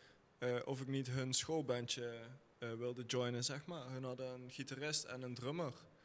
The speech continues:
En hadden nog een bassist nodig. En, eh, ik had zelf nog nooit een instrument opgeraapt, maar,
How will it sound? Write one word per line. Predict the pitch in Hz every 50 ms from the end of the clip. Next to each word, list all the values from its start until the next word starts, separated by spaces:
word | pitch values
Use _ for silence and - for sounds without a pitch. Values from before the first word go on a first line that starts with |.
| - - - - - -
En | - 127 131
hadden | 131 131 123 131
nog | 127 127 123
een | 127
bassist | 117 123 123 - - 147 131 - 143
nodig. | 131 131 143 165 175 143 127 - - - - - - - - - - - - - -
En, | - 117 117 117 117 113 110 107
eh, | 98 101 113 113 113 113 - - -
ik | 139 135
had | 139 127 -
zelf | - 151 147 135 135
nog | 135 135
nooit | 139 139 131
een | -
instrument | - 139 127 - - 139 131 131 131 127
opgeraapt, | - 139 135 - - 143 143 147 156 156 151 - -
maar, | - 120 117 113 117 113